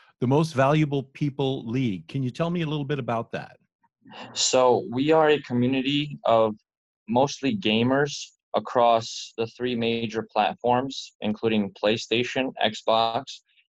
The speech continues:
Speaker 2: and P C. And what we do is we gather as many people online that need a community, uh, for friendships,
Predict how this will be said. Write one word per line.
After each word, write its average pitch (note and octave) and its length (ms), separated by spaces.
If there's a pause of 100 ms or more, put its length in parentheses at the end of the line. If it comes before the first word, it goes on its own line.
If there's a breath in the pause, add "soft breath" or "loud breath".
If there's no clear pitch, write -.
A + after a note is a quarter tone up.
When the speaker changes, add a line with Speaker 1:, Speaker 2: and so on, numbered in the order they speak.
Speaker 2:
and A2 180
P A2+ 160
C. A2 440 (680 loud breath)
And A#2 340
what A#2+ 320
we D#3 160
do D3 560
is A#2 560 (140)
we B2 240
gather A#2+ 760
as B2 180
many E3 200
people C3 460
online B2 760
that G#2+ 160
need A#2+ 180
a A#2 220
community, B2 640 (280)
uh, G#2+ 380 (400)
for B2 160 (220)
friendships, - 840